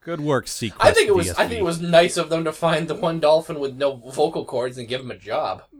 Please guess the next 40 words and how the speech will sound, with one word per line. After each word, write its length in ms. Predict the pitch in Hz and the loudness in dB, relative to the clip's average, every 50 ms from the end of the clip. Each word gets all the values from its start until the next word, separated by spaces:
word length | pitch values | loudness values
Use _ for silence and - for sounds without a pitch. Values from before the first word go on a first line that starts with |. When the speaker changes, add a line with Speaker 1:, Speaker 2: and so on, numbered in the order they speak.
| - - - | -20 -20 -20
Speaker 1:
Why, 220 | - - - - - | -20 -20 -20 -20 -18
what 260 | - 127 123 151 196 196 | -16 -12 -6 -4 -4 -2
was 120 | 220 208 | -2 -2
his 160 | 233 233 185 | 0 -2 -4
job? 520 | 147 110 120 131 208 262 220 - 71 - - - - _ _ 151 156 - - - - - - - | -4 -4 -4 -4 -2 -4 -8 -8 -10 -14 -16 -16 -18 _ _ -16 -16 -16 -16 -20 -20 -20 -14 -6
Speaker 2:
Well, 380 | 170 214 240 247 349 403 349 | -2 0 2 2 2 0 -2
he 240 | - 262 294 285 - _ _ _ _ | -4 -4 -8 -8 -8 _ _ _ _
probably 380 | - 143 165 170 165 170 170 | -2 -2 -2 -2 -4 -6 -2
went 160 | 147 156 170 - | -2 -2 -2 -2
and 100 | - - | -6 -16
fetched 460 | - - - 117 135 - - - - | -12 -6 -4 -4 -4 -4 -10 -12 -4
things 420 | - 165 170 180 190 208 202 165 | -2 -2 -2 0 -2 -4 -4 -4
and, 220 | 156 160 170 180 175 | -4 -6 -6 -4 -4
like, 480 | 175 180 180 185 180 - - - _ _ _ _ _ _ _ _ _ _ _ _ _ _ | -4 -4 -4 -4 -6 -8 -16 -20 _ _ _ _ _ _ _ _ _ _ _ _ _ _
went 260 | _ 165 165 180 190 196 | _ -4 -2 -2 -2 0
on 280 | 190 185 185 185 - - - | 0 0 0 -2 -2 -8 -6
undersea 1000 | - 190 202 190 185 190 185 190 190 - - - - 185 185 185 185 180 180 165 - | -6 -4 -4 -2 -2 -4 -4 -2 -4 -4 -4 -4 -6 -8 -10 -12 -12 -14 -14 -14 -16
mis-, 400 | 156 160 170 185 190 190 - - | -16 -14 -12 -10 -10 -10 -12 -12
you 140 | - 247 277 | -8 -8 -4
know 160 | 349 392 427 | -2 -2 0
what? 140 | 427 427 415 | 0 4 6
I 120 | 381 403 453 | 6 6 6
don't 200 | 440 415 262 233 | 4 2 4 4
know 80 | 202 | 4
what 220 | 170 180 175 - - | 4 4 -2 0 0
Sealab 560 | - - - 143 123 98 90 101 95 - - | 0 0 0 -4 -6 -6 -6 -8 -8 -10 -8
got 200 | - 113 - - | -10 -8 -8 -6
up, 80 | 107 | 0
or 140 | 131 151 165 | 2 2 2
Sequest 760 | - - - 220 180 - - - - - - - - - - | 2 2 0 -2 -2 -6 -10 -16 -16 -16 -10 -10 -10 -10 -6
got 220 | - 120 110 104 | -4 -2 -2 0
up 120 | 104 107 101 | 0 0 2
Speaker 1:
I 120 | 123 147 | 2 2
Speaker 2:
to. 40 | 165 | 2
Speaker 1:
know 140 | 156 170 214 | 4 4 4
what 160 | 254 143 104 | 4 2 -2
Sealab 460 | - - - 175 214 - 76 69 73 | -4 -6 -8 -8 -8 -8 -10 -12 -12
got 180 | 76 78 71 69 | -12 -14 -14 -14
up 140 | 71 - - | -16 -20 -16
to. 200 | 82 76 101 | -16 -16 -16